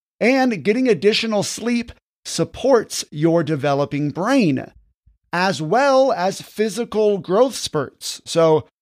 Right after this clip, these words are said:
maybe I'm kind of short as a grown man because I didn't get enough sleep when I was a kid. It also, getting enough sleep also helps you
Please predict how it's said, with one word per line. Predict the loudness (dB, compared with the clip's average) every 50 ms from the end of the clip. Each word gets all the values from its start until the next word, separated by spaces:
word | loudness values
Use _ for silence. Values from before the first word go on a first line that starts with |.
| _ _ _ _ _ _ _
maybe | -2 -2 0 2 2 2 2 2
I'm | 0 0 -4 -6 -8 _ -6
kind | -6 -6 -4
of | -2 -2
short | -2 -2 0 2 4 4 4 2 -2 -8 _ _ _ _ _ _ _ -2
as | -2 -2 0 0
a | -2
grown | 0 2 2 2 2 2 0 -2
man | 0 0 0 0 0 -2 -4
because | -4 -6 -6 -4 0 2 2 2 2 2
I | 0 2
didn't | 2 2 2 0
get | -2 0
enough | 0 0 0 0
sleep | -2 0 2 2 2 2
when | 0 0
I | 0 -2
was | -4 -6
a | -10
kid. | -10 -10 -12 -12 _ _ _ _ _ _ _ _ _ _ _ _ _ _ _ _ _ 0
It | 0 2
also, | 2 2 0 0 -2 -2 -2 -2 0 0 0 -2 -6 -10 _ _ _ _ _ _ _ _ -18 -18 -14 -2
getting | 0 2 2 4
enough | 4 4 4 2 2
sleep | -2 -2 -2 -2 -2 -2 -6 _ _ _ 2
also | 2 2 4 2 0 0 0
helps | 0 0 -2 -2 -4 -4 -8 -6
you | -4 -4 -4 -4 -6